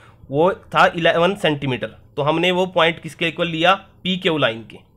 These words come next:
तो पीक्यू लाइन हमने इलेवन सेंटीमीटर की ड्रॉ की थी फर्स्ट स्टेप में। सेकंड स्टेप क्या था, पॉइंट पी पर हमने एंगल कंस्ट्रक्ट किया था थर्टी डिग्री का और पॉइंट क्यू पर हमने एंगल कंस्ट्रक्ट किया था नाइंटी डिग्री का।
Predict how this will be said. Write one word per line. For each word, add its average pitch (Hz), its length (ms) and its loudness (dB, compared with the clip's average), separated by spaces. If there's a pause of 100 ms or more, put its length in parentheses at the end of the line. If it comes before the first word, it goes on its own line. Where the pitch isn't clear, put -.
(140)
तो 139 80 -8
पीक्यू 170 440 -2
लाइन 160 280 2
हमने 156 280 0
इलेवन 151 360 0
सेंटीमीटर 147 480 -4
की 151 120 -6
ड्रॉ 143 200 0
की 123 140 -10
थी 135 140 -12
फर्स्ट 160 240 -4
स्टेप - 300 -4
में। - 80 -20 (580)
सेकंड 180 320 0
स्टेप 190 280 0
क्या 175 140 2
था, 175 180 4 (380)
पॉइंट 175 300 2
पी 170 160 -6
पर 180 120 2
हमने 180 220 0
एंगल 170 260 0
कंस्ट्रक्ट - 420 -4
किया 151 180 -2
था 165 100 -2
थर्टी 143 340 -2
डिग्री 156 260 -2
का 185 160 4 (460)
और 156 160 2 (460)
पॉइंट 180 280 2 (160)
क्यू 170 240 0
पर 180 220 4 (320)
हमने 165 240 0
एंगल 160 240 0
कंस्ट्रक्ट 151 360 -6
किया 139 180 2
था 175 100 2
नाइंटी 143 340 2
डिग्री 104 260 -14
का। - 180 -20